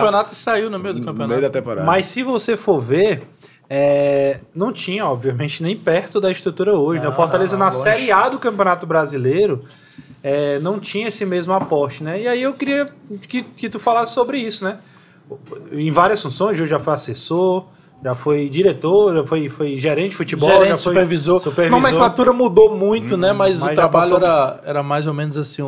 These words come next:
Speaker 1: o mesmo, mas claro, com uma diferença estrutural enorme, né? Eu,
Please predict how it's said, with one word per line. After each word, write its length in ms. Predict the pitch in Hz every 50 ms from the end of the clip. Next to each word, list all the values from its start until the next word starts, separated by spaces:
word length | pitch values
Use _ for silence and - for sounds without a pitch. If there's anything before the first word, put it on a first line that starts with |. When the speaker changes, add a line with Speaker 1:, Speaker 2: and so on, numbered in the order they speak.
| 135 - -
Speaker 1:
o 80 | 160
mesmo, 500 | 160 165 160 160 180 185 165 185 208 220 - - - - - - _ _ -
mas 240 | - 170 170 165 -
claro, 320 | - 180 175 165 151 147
com 120 | - - 160
uma 100 | 175 196
diferença 760 | 185 - - 226 196 170 180 185 175 - 226 220 214 175 165 - -
estrutural 540 | - - - 185 175 180 180 170 175 202
enorme, 400 | 214 180 156 156 151 143 135 131
né? 200 | 131 143 147 156
Eu, 280 | 156 156 156 156 151